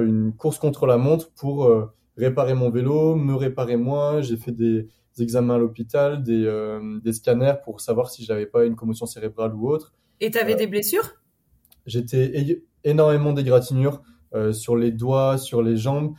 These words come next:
Speaker 1: Heureusement, c'était un jour, <laughs> heureusement, c'était un jour où il faisait hyper froid. Donc du coup, j'avais ma
Speaker 2: <laughs>
Speaker 1: doudoune, j'avais mon pantalon, et cetera. Et, euh, et j'avais mon casque. Et, euh,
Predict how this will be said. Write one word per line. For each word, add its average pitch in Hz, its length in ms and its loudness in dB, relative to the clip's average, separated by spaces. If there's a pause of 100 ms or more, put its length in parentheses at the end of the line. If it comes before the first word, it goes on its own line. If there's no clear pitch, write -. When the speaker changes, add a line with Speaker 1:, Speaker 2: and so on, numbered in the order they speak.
(360)
Speaker 1:
Heureusement, 151 520 6
c'était 160 200 -4
un 120 120 4
jour, 151 460 -4
<laughs> - 220 -8
heureusement, 113 460 2 (200)
c'était - 140 -2
un 139 100 6
jour 165 180 4
où 165 40 4
il 139 80 2
faisait 117 260 -2
hyper 139 280 0
froid. - 360 -2 (260)
Donc 120 120 0
du 127 100 0
coup, 165 140 2
j'avais 135 240 4
ma 127 140 6
Speaker 2:
<laughs> - 40 0
Speaker 1:
doudoune, 175 540 2
j'avais 135 260 4
mon 131 220 0
pantalon, 143 540 0
et 143 60 -2
cetera. 131 560 -2 (400)
Et, 113 180 2
euh, 110 220 4
et 127 80 2
j'avais 131 220 4
mon 131 180 0
casque. - 480 0 (100)
Et, 113 200 0
euh, 107 460 -2